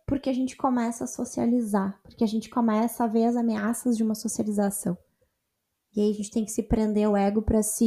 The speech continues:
encaixar. Vai dizer que isso não tá muito, muito associado ao que a gente conversou semana passada.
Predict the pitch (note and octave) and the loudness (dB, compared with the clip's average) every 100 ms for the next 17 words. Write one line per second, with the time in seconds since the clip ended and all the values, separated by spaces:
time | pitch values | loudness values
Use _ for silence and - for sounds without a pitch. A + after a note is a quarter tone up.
0 | A3 - A#3 G#3+ G#3+ - E3+ - _ _ | 4 4 2 0 -4 -2 -2 -2 _ _
1 | _ _ _ _ _ _ _ _ _ _ | _ _ _ _ _ _ _ _ _ _
2 | _ _ _ _ - A#3+ B3 D4+ D4+ - | _ _ _ _ 4 6 8 6 4 4
3 | C#4 C4 B3+ B3 A#3 B3 A#3+ B3 A3+ G#3 | 6 6 8 6 6 6 6 6 6 6
4 | G#3 - _ _ _ _ _ _ _ _ | 0 -6 _ _ _ _ _ _ _ _
5 | _ _ _ A#3 A3+ A3+ - A3 G#3 - | _ _ _ 0 2 2 2 4 4 2
6 | A#3 - G#3+ F#3+ G3+ A3 A3 - A3+ G#3+ | 0 2 2 2 2 2 0 -2 -2 0
7 | G#3+ G#3+ - G#3 G3 G3 - G3+ - F#3 | 0 -2 -2 -2 0 -2 -2 -4 -2 -4